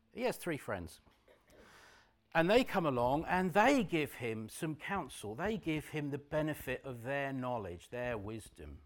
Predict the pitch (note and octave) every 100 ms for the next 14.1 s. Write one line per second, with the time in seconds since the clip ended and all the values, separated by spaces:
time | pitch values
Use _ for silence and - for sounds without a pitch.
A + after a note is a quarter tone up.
0 | - - _ _ _ _ _ _ _ _
1 | _ - C#3 B2+ F3+ C4+ G3 B2 A2 -
2 | A2+ G2+ F#2+ - F#2+ F2+ - F#2 A#2+ C#3
3 | C3 _ _ _ - F3+ G#3+ G#3 A3+ C4
4 | C#4 B3+ B3+ A3+ - - - E3 B3 -
5 | - - _ _ _ _ - E3+ - G#3
6 | - C#3 - A2+ G#2 F#2+ F2+ F#2 G#2 A#2
7 | A2 G#2 G#2 A#2 - D#3+ E3+ - _ _
8 | _ _ - F3 F#3 G3 F#3 D#3 G3 F3
9 | F3+ E3 A#2 D#2+ - _ _ _ _ _
10 | _ _ _ - - - - C#4+ D#4 D#4
11 | C#4 C4 A#3 G#3+ G3 E3+ C3 F#2 B2+ D#3
12 | - - - - D#3+ A3 A#3 F#3 G3+ G3
13 | G3 - F3 E3+ - D#3 D3 C3+ A2+ F#2